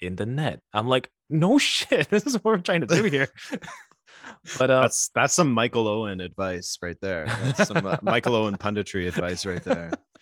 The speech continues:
Speaker 2: Man, you're bringing back some intense memories for me, though, just mentioning the whole,
Speaker 1: Yeah.
Speaker 2: like, total line changes and, like,
Speaker 1: Mm-hmm.
Speaker 2: parents coaching, 'cause that's what it was, man. Like, even in,
Speaker 1: Yeah.
Speaker 2: like, official matches on the weekend, there would be the referee, and then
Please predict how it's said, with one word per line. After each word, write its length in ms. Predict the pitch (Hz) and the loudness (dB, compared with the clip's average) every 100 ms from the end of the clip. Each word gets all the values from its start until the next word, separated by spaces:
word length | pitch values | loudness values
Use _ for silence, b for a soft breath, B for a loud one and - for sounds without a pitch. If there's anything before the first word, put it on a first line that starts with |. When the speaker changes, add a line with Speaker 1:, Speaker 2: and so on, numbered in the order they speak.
| B B B | B B B
Speaker 2:
Man, 200 | 160 143 | 4 6
you're 140 | 147 | 4
bringing 280 | 156 208 180 | 4 4 6
back 200 | 131 117 | 4 2
some 280 | 120 104 98 _ | -2 -8 -10 _
intense 400 | 123 113 151 156 107 | -12 -4 0 0 0
memories 340 | 120 151 120 | 0 0 -2
for 140 | 113 | -4
me, 100 | 101 | -4
though, 120 | 98 95 | -4 -4
just 200 | 117 - | -4 0
mentioning 460 | 120 139 143 117 107 | 0 0 -2 -2 -6
the 80 | 113 | -6
whole, 140 | 98 | 0
Speaker 1:
Yeah. 120 | 120 110 | 2 2
Speaker 2:
like, 220 | 90 - _ - | -2 -12 _ -8
total 360 | - 139 131 110 | 0 2 2 0
line 400 | 101 104 127 135 | 2 2 2 0
changes 600 | - 147 156 160 160 160 | -2 -2 -2 -2 -4 -4
and, 180 | 95 104 | -4 -2
like, 220 | 98 92 _ - | -4 -6 _ -6
Speaker 1:
Mm-hmm. 240 | 107 120 | -2 0
Speaker 2:
parents 160 | 131 - | 0 -4
coaching, 420 | - 117 - 151 151 B - | -4 -4 -2 -4 -4 B -4
'cause 100 | 151 | 2
that's 200 | 202 196 | 4 4
what 100 | 147 | 2
it 80 | 98 | 2
was, 320 | 110 110 90 | 0 0 -4
man. 240 | 95 98 | -8 -6
Like, 200 | 107 110 | -6 -6
even 220 | 165 185 202 | -2 2 4
in, 80 | |
Speaker 1:
Yeah. 100 | 113 | 6
Speaker 2:
like, 180 | 123 120 | 4 2
official 360 | 131 - 160 165 | -2 -2 -2 0
matches 360 | 139 120 139 123 | 2 2 0 -4
on 100 | 104 | -4
the 80 | 95 | -4
weekend, 520 | 107 120 147 156 170 B B B | -4 -2 0 -2 -4 B B B
there 80 | 135 | 0
would 100 | 123 | 2
be 100 | 131 | 0
the 120 | 120 | 2
referee, 760 | 120 160 143 120 131 107 110 - _ _ - | 2 2 2 0 2 0 -4 -10 _ _ -6
and 120 | 127 | -2
then 280 | 135 131 123 | 2 0 -2